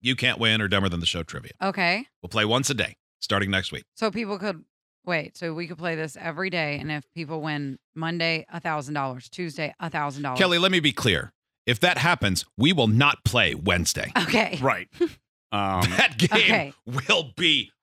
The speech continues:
Speaker 1: over.
Speaker 2: Okay.
Speaker 3: Because, yeah, between the two of us, we have eight college, uh, things, uh, coming up
Speaker 1: <laughs>
Speaker 3: at some
Speaker 1: Yes.
Speaker 3: point in our lives. So.
Speaker 2: Are, are they maddening questions, like, you can't win, or are they, like
Speaker 1: No, they're not maddening.
Speaker 2: Okay.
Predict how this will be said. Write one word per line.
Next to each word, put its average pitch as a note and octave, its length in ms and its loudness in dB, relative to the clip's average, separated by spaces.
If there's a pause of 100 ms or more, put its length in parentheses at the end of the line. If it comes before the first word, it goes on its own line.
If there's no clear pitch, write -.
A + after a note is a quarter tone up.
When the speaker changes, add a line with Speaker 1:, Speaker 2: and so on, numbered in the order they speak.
(420)
Speaker 1:
over. G3 640 2
Speaker 2:
Okay. F3 440 -2
Speaker 3:
Because, G2 640 0
yeah, F2+ 200 -4
between A#2 500 -6
the G#2 80 -4
two D#3 260 -2
of E2+ 160 -2
us, D2 280 -8
we G#2+ 160 -4
have F#2+ 240 0 (120)
eight A2+ 300 -4
college, A2 640 -2
uh, E2 340 -2 (160)
things, E2+ 320 -2
uh, F2 220 -2
coming E2 240 0
up D2+ 240 -4
Speaker 1:
<laughs> - 40 -20
Speaker 3:
at D3+ 180 -4
some D#3+ 120 2
Speaker 1:
Yes. D2+ 80 -8
Speaker 3:
point D#2 340 -6
in E2+ 80 -6
our D2+ 120 -8
lives. C#2+ 420 -10
So. - 120 -8
Speaker 2:
Are, F#3 320 0
are F#3 140 -2
they F3 140 -2
maddening F3 480 -2
questions, A#3+ 580 -4
like, A#3 200 -4
you G#3+ 100 -8
can't A#3+ 300 -6
win, B3 260 -2
or F3+ 200 0
are E3+ 40 0
they, E3 160 0
like D#3 340 -4
Speaker 1:
No, D#3+ 120 2
they're F3 100 6
not F3+ 180 6
maddening. E2+ 400 0
Speaker 2:
Okay. F#3+ 120 0